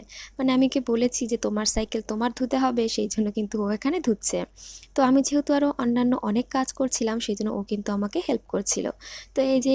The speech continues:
এখানে ঘরে যে সমস্ত টুকিটাকি জিনিস ছিল সব কিছুই ধুয়ে ওখানে রেখে দিয়েছি। তো তারপর স্নান করে এসছি,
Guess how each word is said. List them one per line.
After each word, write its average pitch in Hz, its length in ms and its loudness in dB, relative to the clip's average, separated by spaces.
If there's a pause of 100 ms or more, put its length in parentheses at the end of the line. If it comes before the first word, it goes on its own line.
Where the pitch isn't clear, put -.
এখানে 233 280 -2 (200)
ঘরে 220 220 -2
যে 220 100 -2
সমস্ত 220 480 -6
টুকিটাকি 214 520 -6
জিনিস 208 400 -4
ছিল 220 260 -2
সব 202 320 -2
কিছুই 226 320 -4
ধুয়ে 214 240 -2
ওখানে 226 280 -4
রেখে 214 260 -2
দিয়েছি। 233 400 0 (460)
তো - 100 -4
তারপর 202 420 -2
স্নান 202 360 -2
করে 240 240 2
এসছি, 233 420 2